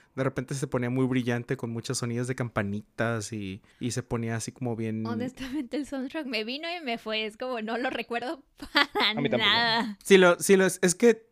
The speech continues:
Speaker 2: Es que tú, tú lo estuviste escuchando, por eso es como que,
Speaker 1: Ajá.
Speaker 2: "Ah, esta canción me suena, esta canción me
Speaker 1: Sí.
Speaker 2: suena, esta canción
Speaker 1: Y
Speaker 2: me
Speaker 1: es
Speaker 2: suena".
Speaker 1: una can-, y son canciones muy repetitivas, porque es un soundtrack. Pero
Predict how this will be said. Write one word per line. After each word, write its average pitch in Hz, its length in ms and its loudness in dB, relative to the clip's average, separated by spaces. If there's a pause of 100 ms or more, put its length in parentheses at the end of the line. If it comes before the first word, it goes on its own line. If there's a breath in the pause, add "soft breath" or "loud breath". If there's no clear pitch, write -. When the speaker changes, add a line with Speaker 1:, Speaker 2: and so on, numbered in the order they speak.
Speaker 2:
Es 262 140 -4
que 392 100 0
tú, 349 200 -6
tú 349 140 0
lo 349 60 2
estuviste 359 340 -2
escuchando, 262 540 -4
por 214 140 -2
eso 233 160 -2
es 233 100 -6
como 262 220 0
que, 165 80 0
Speaker 1:
Ajá. 220 220 8
Speaker 2:
"Ah, 247 60 6
esta 254 160 -4
canción 233 280 -4
me 214 80 -10
suena, 208 280 -8
esta 214 160 -6
canción 208 260 -8
me 196 100 -10
Speaker 1:
Sí. 202 100 -8
Speaker 2:
suena, 196 180 -4
esta 190 160 -8
canción 190 240 -10
Speaker 1:
Y 180 60 4
Speaker 2:
me 190 60 12
Speaker 1:
es 196 100 8
Speaker 2:
suena". 226 160 6
Speaker 1:
una 240 60 4
can-, 214 240 2
y 175 80 2
son 175 400 2
canciones 196 500 0
muy 180 220 0
repetitivas, 139 760 -4 (220)
porque 117 220 -8
es 107 60 -10
un 120 120 -6
soundtrack. 123 520 -10 (160 soft breath)
Pero 139 640 2